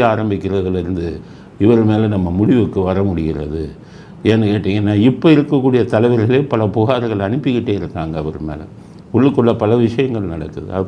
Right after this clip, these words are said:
புகார்களை அனுப்பிக்கிட்டே இருக்காங்க ஆதாரத்தோட. அதனால் மத்திய பாஜக இவருக்கு அடுத்த பதவி கொடுக்கணுமான்னெல்லாம் யோசிக்கிறாங்க.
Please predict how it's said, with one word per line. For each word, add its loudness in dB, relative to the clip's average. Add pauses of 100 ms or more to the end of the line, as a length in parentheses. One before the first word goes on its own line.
புகார்களை 0
அனுப்பிக்கிட்டே -2
இருக்காங்க -6 (120)
ஆதாரத்தோட. -4 (560)
அதனால் 4
மத்திய 6 (100)
பாஜக 2 (140)
இவருக்கு 0
அடுத்த 0 (100)
பதவி 2
கொடுக்கணுமான்னெல்லாம் -2 (120)
யோசிக்கிறாங்க. -4